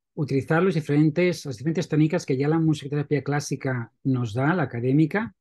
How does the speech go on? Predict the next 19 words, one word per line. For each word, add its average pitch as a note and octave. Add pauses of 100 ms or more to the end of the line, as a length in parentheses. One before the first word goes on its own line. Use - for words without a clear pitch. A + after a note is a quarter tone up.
(200)
pero C3+
que D#3 (320)
también C3
se D3
puede C#3+
ampliar, C3+ (720)
eh, C#3
profundizando C#3 (100)
en C#3
esos C3+
aspectos C#3+
que C#3+
estoy C3
comentando, B2+
¿no? D3+ (260)
Los C3+
gyms, F#3
es C#3+
decir, C#3+